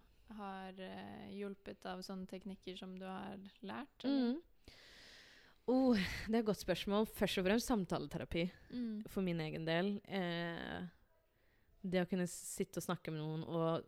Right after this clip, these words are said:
Speaker 2: hvor du kan bare, nå går jeg til en coach, eh, som jeg har gått til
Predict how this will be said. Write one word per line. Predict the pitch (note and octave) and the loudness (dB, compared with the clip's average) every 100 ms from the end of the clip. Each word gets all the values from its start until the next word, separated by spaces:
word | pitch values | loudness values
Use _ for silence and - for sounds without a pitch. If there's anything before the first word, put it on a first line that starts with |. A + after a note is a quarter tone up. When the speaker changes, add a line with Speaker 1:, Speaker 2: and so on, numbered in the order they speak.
| - | -4
Speaker 2:
hvor | F3+ E3 | -2 0
du | D#3+ | 0
kan | E3+ | 0
bare, | E3+ D#3+ D3+ D#3 D#3 E3 - _ _ _ _ _ _ - - - | 2 2 2 2 2 0 -6 _ _ _ _ _ _ -20 -20 -16
nå | - F#3 F#3 | -6 0 4
går | F3+ F3 | 6 6
jeg | E3 | 4
til | - | 0
en | E3 | 0
coach, | - B3 B3 - - - - | 6 6 4 0 0 0 0
eh, | F#3 F3+ F3 E3+ E3+ | 0 4 4 4 2
som | F3+ | 0
jeg | E3+ | 0
har | E3+ | 0
gått | - | 2
til | E3+ E3 E3 F3 F3+ | 2 4 2 -2 -6